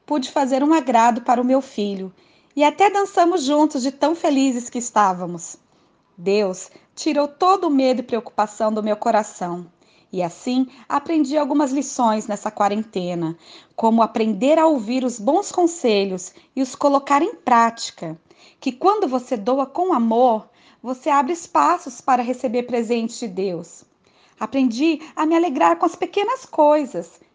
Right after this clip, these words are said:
rir e dançar. E por fim, e o mais importante, ter fé, confiar em Deus, pois Ele proverá tudo o que precisamos. Eu creio que assim como Deus fez por mim, também fará por você.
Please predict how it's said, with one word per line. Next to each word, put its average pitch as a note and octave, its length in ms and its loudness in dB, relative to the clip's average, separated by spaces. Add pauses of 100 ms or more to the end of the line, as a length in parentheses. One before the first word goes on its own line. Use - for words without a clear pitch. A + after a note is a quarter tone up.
rir C#4+ 400 0
e C#4+ 40 2
dançar. A3 720 -4 (360)
E A3+ 100 -4
por B3+ 240 2
fim, A3+ 480 -4 (260)
e A#3+ 120 -4
o A3+ 40 -2
mais A3+ 300 0
importante, G#3 840 -6 (320)
ter C#4 160 2
fé, A#3+ 520 0 (360)
confiar D#4 500 2
em D#4+ 140 6
Deus, B3+ 500 -2 (340)
pois A3+ 300 -2
Ele C4 240 4
proverá A3+ 680 0 (220)
tudo E4 320 2
o B3+ 60 0
que A#3 120 -6
precisamos. G3+ 1080 -4 (400)
Eu F#3 140 -4
creio G#3 500 0 (240)
que - 100 -4
assim D#4+ 300 0
como D4+ 240 2
Deus G#3+ 320 -2
fez D4 240 -2
por G#3 180 0
mim, A3+ 400 0 (320)
também E4+ 380 6
fará C4 300 4
por A3+ 180 0
você. G3+ 540 -6